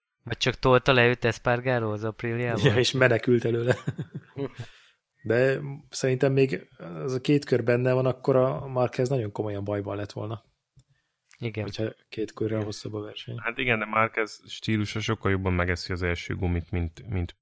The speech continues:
Speaker 3: Pedrosa stílusa, és ezért Pedrosa verseny vége felé mindig jobb már gumimenedzsment szempontjából, tehát neki, a, neki ott még több tartalék marad ugye a motorozási stílusból adódóan. Úgyhogy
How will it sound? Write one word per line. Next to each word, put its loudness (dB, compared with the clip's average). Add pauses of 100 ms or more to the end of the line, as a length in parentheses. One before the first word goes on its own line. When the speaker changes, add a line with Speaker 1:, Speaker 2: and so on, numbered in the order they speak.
Speaker 3:
Pedrosa -6
stílusa, -6
és -6
ezért -2 (600)
Pedrosa 0
verseny -2
vége -2
felé -4
mindig -2
jobb -6 (480)
már -6 (220)
gumimenedzsment -4
szempontjából, -6
tehát -6
neki, -4
a, -2 (280)
neki -2
ott -4
még -6
több 0
tartalék -2
marad -2
ugye -4
a -2
motorozási -4
stílusból -10
adódóan. -10 (560)
Úgyhogy -16